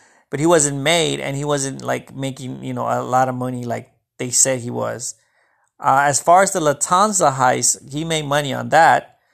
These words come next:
but on Air, Air France. So, but he said that, um, that he, uh,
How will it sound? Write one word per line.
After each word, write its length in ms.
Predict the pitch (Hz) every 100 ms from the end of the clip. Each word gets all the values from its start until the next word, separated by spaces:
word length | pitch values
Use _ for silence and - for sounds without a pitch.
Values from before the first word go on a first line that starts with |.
| _ _ _ _
but 500 | 139 139 127 131 _ -
on 220 | 123 131
Air, 360 | 143 143 135 - -
Air 160 | 147 143
France. 840 | - 156 160 127 117 - - - - _ _ _ _
So, 720 | _ - 139 139 135 127 120 -
but 380 | 190 190 156 -
he 160 | 135 147
said 380 | - 160 151 -
that, 260 | 131 127 -
um, 640 | 131 127 120 117 113 110 - _ _ _ _ _ _ _ _ _ _ _ _ _ _ -
that 320 | 139 139 131
he, 600 | - 156 147 151 151 -
uh, 540 | 131 135 131 127 123